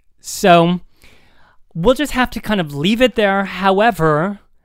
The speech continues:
we would love for any of our detectives out there to hunt down any other sources <laughs> you might be able to find to this story. And you can email them directly to me, Tom at Boweryboyspodcast dot com,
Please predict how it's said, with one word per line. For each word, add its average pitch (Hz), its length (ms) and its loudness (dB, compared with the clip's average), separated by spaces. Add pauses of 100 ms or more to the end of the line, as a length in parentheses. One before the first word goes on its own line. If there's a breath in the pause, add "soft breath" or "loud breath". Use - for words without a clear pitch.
(180)
we 185 160 -6
would 196 220 -4
love 185 680 0
for 175 400 -6 (220)
any 240 260 -4
of 240 120 -2
our 220 140 2
detectives 220 600 -4
out 160 200 2
there 135 400 -2 (360 soft breath)
to 190 120 -8
hunt 214 340 -6
down 185 400 -2
any 220 220 -2
other 233 180 -6
sources - 640 -6 (100)
<laughs> - 100 -20
you 165 160 0
might 180 180 0
be 185 100 0
able 165 120 -4
to 156 80 -6
find 170 340 0
to 165 100 -6
this 143 160 -6
story. 147 540 -2 (440 loud breath)
And 170 180 0
you 185 100 -6
can 175 280 -6
email 220 280 2
them 196 160 0
directly 165 420 -4
to 185 120 -8
me, 147 460 -2 (260)
Tom 175 280 2
at 170 100 -4
Boweryboyspodcast 151 960 0
dot 143 180 -2
com, 139 340 0